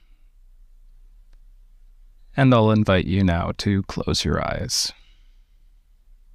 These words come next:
And just, as usual, take a few moments just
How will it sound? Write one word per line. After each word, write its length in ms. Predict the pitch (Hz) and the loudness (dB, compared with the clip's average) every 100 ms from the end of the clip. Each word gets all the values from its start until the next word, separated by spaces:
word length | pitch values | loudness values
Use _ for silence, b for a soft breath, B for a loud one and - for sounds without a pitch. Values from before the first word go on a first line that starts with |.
| _ - - _ _ _ _ _ _ _ _ _ _ _ _ - - - - _ _ _ - - - - - - | _ -20 -20 _ _ _ _ _ _ _ _ _ _ _ _ -20 -20 -20 -20 _ _ _ -20 -20 -20 -20 -18 -2
And 160 | 135 135 | 0 4
just, 540 | 135 131 - - - b b b b b - - | 4 2 -2 -8 -14 b b b b b -20 -14
as 320 | - - 120 120 | -4 0 0 2
usual, 480 | 110 104 110 107 | 2 2 2 2
take 540 | - 110 110 - - - b b - - _ - | -2 -4 -4 -6 -16 -18 b b -20 -20 _ -6
a 100 | 117 | -4
few 220 | - 110 | 0 2
moments 500 | 107 104 107 92 - | 4 2 2 0 -4
just 360 | - 110 - | -4 -4 -4